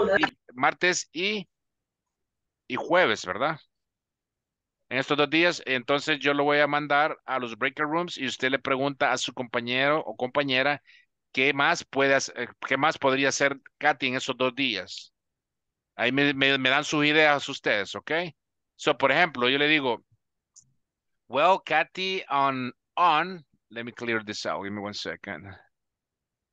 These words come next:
All right. Por ejemplo, yo le puedo decir, "Okay, guys, Kathy." I mean, le dice, "Kathy, Kathy,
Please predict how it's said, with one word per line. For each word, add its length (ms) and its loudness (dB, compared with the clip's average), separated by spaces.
All 80 0
right. 220 -4
Por 140 -4
ejemplo, 220 2
yo 60 2
le 40 -2
puedo 180 2
decir, 360 0
"Okay, 440 -4
guys, 520 0
Kathy." 840 -4
I 60 -14
mean, 180 -14
le 100 -8
dice, 320 -8
"Kathy, 560 -2
Kathy, 560 -8